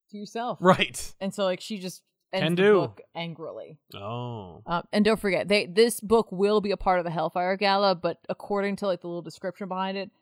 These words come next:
Speaker 1: or below it, the, the Hellions were not invited to the gala.
Speaker 2: Oh.
Speaker 1: <laughs> So we'll see
Speaker 2: But
Speaker 1: how
Speaker 2: they're the only
Speaker 1: that
Speaker 2: ones with the hell in the name.
Speaker 1: That's why.
Speaker 2: Yeah.
Speaker 1: It's confusing.
Speaker 2: Yeah,
Speaker 1: It's
Speaker 2: it's redundant.
Speaker 1: It's off-brand and a mixed message. Get out of here.
Speaker 2: Fair enough.
Speaker 1: It's also, you know,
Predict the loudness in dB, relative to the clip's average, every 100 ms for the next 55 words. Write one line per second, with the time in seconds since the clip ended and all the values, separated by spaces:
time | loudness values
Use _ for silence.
0 | _ _ -2 0 0 2 4 4 2 _
1 | 0 2 2 -2 0 2 4 4 2 2
2 | 0 0 0 -2 -6 -10 -10 -10 -12 -14
3 | -6 0 4 4 4 0 -8 -16 -20 _
4 | _ _ _ _ _ -14 -10 -8 -8 -10
5 | -4 0 6 10 12 12 10 4 4 4
6 | 8 8 8 6 4 2 -2 -12 -18 -20
7 | -20 -20 -20 -20 -20 -20 -20 _ _ _
8 | -4 -2 -2 -2 -4 -8 -2 4 8 8
9 | 6 4 -4 -2 -4 -2 -4 4 6 8
10 | 6 4 2 6 6 4 0 0 0 4
11 | 2 2 2 4 2 2 2 0 -2 2
12 | 2 2 -2 -2 0 0 0 -4 -4 0
13 | 2 2 -2 -4 -8 -4 0 0 0 -2
14 | -2 -6 -12 -12 -12